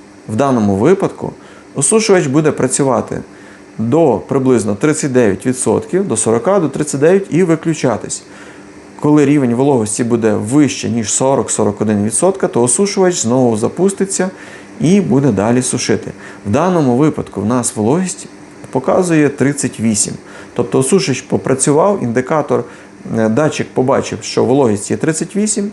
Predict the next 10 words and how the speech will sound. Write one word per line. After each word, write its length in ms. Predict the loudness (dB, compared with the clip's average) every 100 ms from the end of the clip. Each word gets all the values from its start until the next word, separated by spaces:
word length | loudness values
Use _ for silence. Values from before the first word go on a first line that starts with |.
| -4
і 120 | -4
компресор 580 | -2 -4 -2 -2 -2 -4 -6 -14 -20 -20 -8
в 40 |
такому 300 | -6 -2 -2
випадку 540 | 2 0 0 -4 -2 0
відключається. 960 | 2 0 0 -2 0 0 0 -2 -8 -12 -16 -20 -20 -20 -20 -4
Далі 240 | 0 2 2
можна 300 | 2 0 0
натиснути 600 | 0 0 0 -2 -4 -2
Іонізація, 880 | 2 2 2 2 2 0 0 0 0